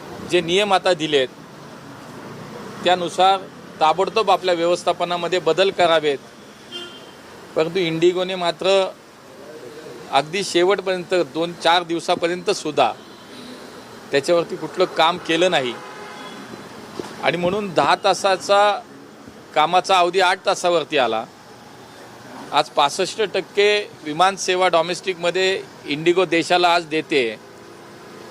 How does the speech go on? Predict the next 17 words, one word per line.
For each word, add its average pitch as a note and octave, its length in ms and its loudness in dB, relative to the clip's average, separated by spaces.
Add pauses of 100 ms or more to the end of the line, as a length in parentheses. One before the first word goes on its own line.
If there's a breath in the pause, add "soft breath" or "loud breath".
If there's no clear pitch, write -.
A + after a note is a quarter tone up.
(880)
आणि D3+ 140 2
म्हणून F#3+ 360 2
एकतर G#3+ 440 0 (1080)
अगोदरचं F#3 680 2 (220)
पायलटचं F3+ 480 0
आणि F#3+ 180 0
क्रूचं F#3+ 720 0
असलेलं F3+ 320 -2
संख्याबळातली G3 760 0
कमतरता D#3+ 640 2 (1080)
आणि E3 160 2
दोन F3 360 2
तास G#3 220 2
कमी G3+ 260 -4
झाल्यामुळे G3 460 2
त्याच्यामध्ये G#3 500 0
अधिक F3 380 0